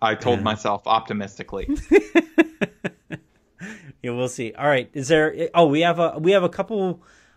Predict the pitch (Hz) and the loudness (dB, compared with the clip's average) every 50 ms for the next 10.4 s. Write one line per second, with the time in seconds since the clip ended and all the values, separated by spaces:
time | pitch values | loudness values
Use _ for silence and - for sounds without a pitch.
0 | _ - - 156 170 180 160 - - - 165 170 160 - - - 156 147 139 135 | _ -2 -2 2 2 2 2 2 2 2 2 2 2 0 -2 -2 0 2 2 2
1 | 127 117 - 123 113 110 104 95 117 117 113 117 117 120 120 117 - - - - | 0 0 -2 -2 -2 -2 -4 -4 -4 -4 -2 0 2 2 2 2 0 -4 -6 -2
2 | 123 120 113 110 107 104 104 98 - _ _ _ _ _ _ - 120 123 113 131 | 0 0 2 0 0 -2 -2 -6 -8 _ _ _ _ _ _ -6 -6 -4 0 2
3 | 123 110 92 - 113 104 95 98 - - 117 110 110 110 - - 113 107 104 113 | 2 2 2 0 -2 -2 -2 -4 -4 -2 0 0 0 0 -2 -2 -4 -2 -2 -4
4 | 107 110 101 101 101 101 98 98 98 98 95 95 90 92 92 90 87 90 _ _ | -4 -4 -4 -4 -4 -4 -4 -4 -4 -4 -4 -4 -4 -4 -4 -6 -6 -8 _ _
5 | _ _ _ _ _ _ - 139 139 143 123 98 85 - - _ - 156 147 147 | _ _ _ _ _ _ -6 -2 0 0 0 0 -4 -6 -12 _ -4 -2 0 0
6 | 139 - 135 139 147 165 160 - 175 175 180 175 170 143 151 175 170 160 143 131 | 0 0 -2 -2 -2 -2 -6 -6 -6 -8 -6 -4 -6 -6 -4 -2 -2 -2 -4 -4
7 | 135 - - 131 131 131 131 123 123 120 117 113 - - - 127 127 160 151 151 | -8 -10 -6 -4 -2 -2 -2 -4 -4 -6 -8 -12 -20 -20 -16 -8 -8 -8 -6 -4
8 | 160 165 151 - 147 139 135 135 120 113 113 107 - - 110 104 101 101 98 - | -2 0 0 0 -2 -6 -8 -8 -8 -8 -8 -8 -8 -8 -8 -8 -8 -8 -10 -16
9 | - _ - 117 113 - - 110 104 101 98 92 98 101 107 - - - - 143 | -16 _ -4 -4 -4 -4 -4 -6 -4 -2 -2 -2 -4 -4 -8 -10 -8 -4 -2 0
10 | 135 135 135 131 127 123 120 | 2 2 2 2 0 -2 -6